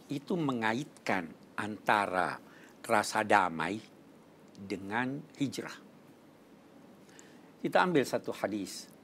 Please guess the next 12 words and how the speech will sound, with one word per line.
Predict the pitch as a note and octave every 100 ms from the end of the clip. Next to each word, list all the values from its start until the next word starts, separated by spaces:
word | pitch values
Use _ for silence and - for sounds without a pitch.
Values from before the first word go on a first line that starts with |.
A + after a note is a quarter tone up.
| - - - - -
"Al-Muslim | B2 A#2+ C3 C3 - B2+ C#3+ F#3+ F#3+ - - - A2+
man | B2+ D3 C#3+
salimal | - B2+ B2 A#2 G2+ G2
muslimuna | F#2+ F#2 - F#2 F#2 F#2+ - G#2+ - - - - - - - - - - -
min | A2+ A2+ G#2 G2
lisanihi | G2+ B2+ A#2 A#2 A2 A2 - -
wa |
yadihi." | - - - - - - - - - - - - - - - -
Muslim | C#3 C#3 - B2 A#2+ -
itu | G2+ - C3+ D#3+ D#3+ C3
yang | B2+ B2+
selamat | - - D3 C#3 E3+ F#3+ F#3 B2 - - -